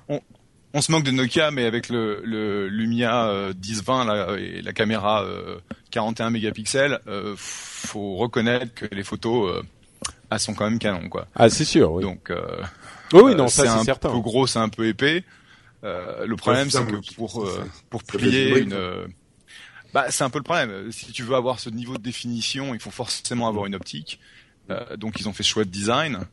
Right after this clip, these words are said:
Speaker 1: mais c'est vrai que c'est quand même assez
Speaker 2: Ah bah,
Speaker 1: joli.
Speaker 2: c'est, c'est le meilleur appareil photo de, de, de, de smartphone. La, la question, c'est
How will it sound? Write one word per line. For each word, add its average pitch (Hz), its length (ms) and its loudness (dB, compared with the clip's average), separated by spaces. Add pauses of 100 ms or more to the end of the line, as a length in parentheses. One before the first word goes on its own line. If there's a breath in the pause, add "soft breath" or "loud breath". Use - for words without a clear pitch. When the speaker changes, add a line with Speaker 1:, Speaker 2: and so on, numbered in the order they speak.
(140)
Speaker 1:
mais 101 100 -12
c'est - 140 -8
vrai 123 160 -6
que - 440 -10 (760 loud breath)
c'est - 220 -4
quand 98 140 -4
même 113 160 2
assez 104 120 2
Speaker 2:
Ah 127 40 4
bah, 123 80 4
Speaker 1:
joli. 90 80 -2
Speaker 2:
c'est, 117 280 0
c'est - 240 2
le 123 60 0
meilleur 147 320 8
appareil 120 340 4
photo 156 440 4
de, 117 320 4
de, 101 440 2
de, 98 280 0
de 92 140 -2
smartphone. 123 580 2 (360 loud breath)
La, 107 200 -4
la 123 180 0
question, 160 460 -2
c'est 160 500 2